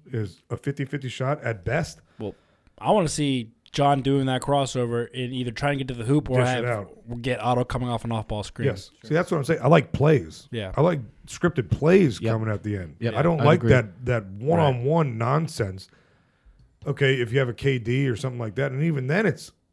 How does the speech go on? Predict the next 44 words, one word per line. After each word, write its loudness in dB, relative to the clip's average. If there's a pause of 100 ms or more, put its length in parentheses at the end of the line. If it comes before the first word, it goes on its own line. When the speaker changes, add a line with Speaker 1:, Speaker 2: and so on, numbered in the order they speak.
Speaker 1:
it's -8 (100)
what, -8
thirty, -2
forty -4
percent? -6 (220)
Speaker 2:
Yeah. -4
Speaker 1:
It's -2
not 2
really 2
a -8
fifty-fifty. -4
Speaker 3:
No. 0 (380)
Nope, 2
I'd 2
agree. 0
Speaker 1:
And 2
we 6
don't 4
have 2
that -2
guy 0
on -6
our -4
team -4
who -2
can -4
just -8 (340)
d-, -16 (240)
it's -10
not -2
like -2
Gilbert -2
Arenas. -6 (300)
Gilbert 6
Arenas, 4
Speaker 2:
Yeah. -2 (220)
Speaker 1:
oh 6
six, -2
oh 2
seven, -2 (260)
whatever 4
year 2
it -4
was. -6